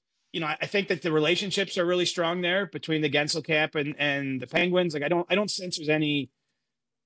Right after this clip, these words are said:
everyone just knows that this, this could be a big decision that's gonna come up. And, and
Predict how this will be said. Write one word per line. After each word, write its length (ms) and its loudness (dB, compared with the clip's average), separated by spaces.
everyone 300 6
just 200 -2
knows 400 0
that 120 -12
this, 300 -2
this 200 -2
could 180 -4
be 120 2
a 40 2
big 220 0
decision 400 0
that's 220 -2
gonna 220 0
come 220 -4
up. 240 4
And, 180 -2
and 320 0